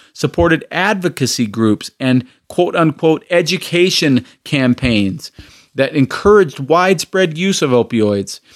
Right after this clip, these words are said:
and lobbied lawmakers to loosen access to the drugs. An Indo-sponsored website called pain knowledge dot com, doesn't sound like it's a drug company site, does it?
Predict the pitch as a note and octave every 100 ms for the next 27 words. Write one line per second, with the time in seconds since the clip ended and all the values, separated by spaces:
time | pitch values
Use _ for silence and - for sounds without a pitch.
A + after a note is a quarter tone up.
0 | - _ C3+ B2+ C3 D#3 E3 D#3+ C#3 C#3+
1 | D3+ C#3 B2 B2 - B2 B2+ C#3 C#3+ B2
2 | B2 B2+ - - A#2+ - A#2+ A2+ A2+ A2
3 | G#2+ - - _ _ _ _ _ _ _
4 | _ _ D3 D3+ D3+ F#3 G3+ G3+ F#3+ -
5 | F3+ F3 - D#3 C#3+ D3 B2+ - A2 G2
6 | - A#2+ A2+ - - E3+ F3+ F#3 E3+ D#3
7 | D#3 D#3 C#3+ - - C3 C3 - - C3
8 | B2 A2+ G#2 E2 _ _ _ _ _ _
9 | B2+ B2 - C3+ B2 G#2+ G2+ G2+ F#2 B2
10 | C3 B2+ - G#2+ A2 G2 G2 _ - G#2+
11 | G#2 - A2+ G2+ -